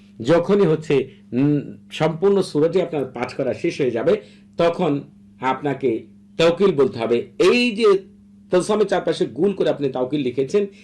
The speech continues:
এই তাওকিলই বলতে হবে। তবে সূরার ক্ষেত্রে সেই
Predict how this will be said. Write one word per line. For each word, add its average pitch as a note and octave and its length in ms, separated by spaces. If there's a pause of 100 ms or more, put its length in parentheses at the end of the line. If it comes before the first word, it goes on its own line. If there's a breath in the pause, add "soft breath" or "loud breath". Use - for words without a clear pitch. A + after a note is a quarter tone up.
(160 loud breath)
এই G#3+ 260
তাওকিলই A3+ 400
বলতে E3 280
হবে। D3+ 220
তবে C#3+ 320 (280 loud breath)
সূরার F3+ 460
ক্ষেত্রে D3 500 (460 loud breath)
সেই D#3 460